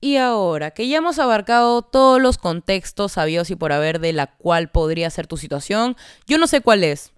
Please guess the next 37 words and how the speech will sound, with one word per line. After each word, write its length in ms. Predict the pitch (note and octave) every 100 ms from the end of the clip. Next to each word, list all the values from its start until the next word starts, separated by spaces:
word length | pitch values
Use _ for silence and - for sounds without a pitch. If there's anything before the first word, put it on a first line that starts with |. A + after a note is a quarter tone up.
| -
Así 240 | B3+ C#4
que 100 | B3+
tú 360 | - - C#4 C4
elige 500 | B3+ B3 A#3+ A#3+ A#3
con 160 | G#3
cuál 160 | F#3+ G3+
te 100 | G3
sientas 300 | G#3 G3+ G3
más 180 | G3 F#3
identificado. 800 | F#3+ F3+ E3 D#3+ G3+ G#3+ A3+ B3 - - - _
Y 400 | - F#3+ F#3+ - -
bueno, 400 | - D#3 B2+ - -
con 200 | - D#3
respecto 840 | D3+ D#3 - G#3 G3 _ G#3 G#3 -
a 160 | - D#3+
todo 560 | - A3 G#3+ F#3+ G#3 - _ _
en 160 | D3+ C#3
general, 720 | - C#3 C#3 D#3+ D#3 G3 G#3+ _
te 80 | E3
voy 140 | E3
a 80 | E3+
dar 180 | F3 F#3+
mis 220 | B3+ -
consejos 680 | C4+ B3+ A3+ - G3 G#3 - - - _
para 200 | F3 E3+
poder 240 | F3 F3
conquistar 480 | F#3 F3 D3 - E3
a 80 | D#3
esa 180 | D3+ E3+
persona 420 | - - E3 D#3
si 120 | -
es 80 | D3
que 120 | D#3+
no 120 | D3
te 80 | C#3
hace 160 | - -
caso. 320 | - -